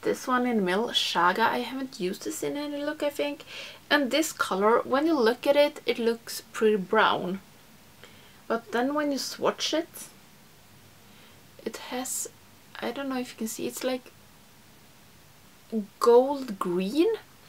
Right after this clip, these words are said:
I don't know if a swatch, do you see this? It looks freaking amazing. So I will take this on the other half of my lid, and I hope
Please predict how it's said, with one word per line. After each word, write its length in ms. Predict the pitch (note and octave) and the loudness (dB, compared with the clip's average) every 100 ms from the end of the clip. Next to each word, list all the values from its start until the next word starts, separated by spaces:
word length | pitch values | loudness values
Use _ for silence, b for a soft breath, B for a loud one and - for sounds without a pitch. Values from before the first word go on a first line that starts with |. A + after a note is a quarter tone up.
| B B B B B B B B - - - - | B B B B B B B B -20 -20 -16 -10
I 120 | G3 | -6
don't 180 | G#3 A3 | -2 0
know 140 | G#3+ | -2
if 180 | A3 - | -4 -6
a 40 | |
swatch, 640 | G#3+ - G3+ G#3+ - - - - C#4 | -4 -4 -4 -8 -6 -8 -10 -16 -16
do 100 | B3 | -10
you 60 | D4 | -6
see 420 | - - F3 F3 | -6 -4 -2 0
this? 400 | G#3 C4 - - - - - - - - - - | 2 0 -4 -14 -20 -20 -20 -20 -20 -20 -20 -14
It 100 | A#3+ | -6
looks 280 | B3+ C4+ - | -4 -4 -8
freaking 680 | - - - B3+ B3 D#4 D4 | -16 -16 -10 -8 -4 -4 -2
amazing. 800 | A#3 E3+ E3+ G3 - - A#4+ G#4+ B B B B B B B B - | -2 0 0 -2 0 2 2 0 B B B B B B B B -20
So 500 | - - B3+ B3 - - | -10 2 6 6 4 4
I 180 | A#3 C4+ | 4 4
will 160 | D4 - | 0 -6
take 260 | - B3+ A#3+ | 2 4 4
this 640 | G3+ G3+ G#3+ A3 - - - - - - - - - - - - - - - - - | 2 6 6 4 -2 -4 -8 -20 -20 -20 -20 -20 -20 -20 -20 -20 -20 -20 -20 -14 -8
on 140 | G3 F#3+ | -4 -4
the 80 | - | 0
other 220 | G3+ A3+ | 0 0
half 400 | A3 G#3 G#3+ - - | -4 -4 -4 -6 -12
of 240 | G3 - - | -12 -12 -10
my 220 | F#3 G3 | -8 -6
lid, 460 | G3+ G#3+ B3+ A#3+ C4 B B B B B - - | -2 4 4 2 -10 B B B B B -20 -12
and 100 | G#3+ | -10
I 120 | - | -10
hope 480 | - - - - | -12 -14 -14 -14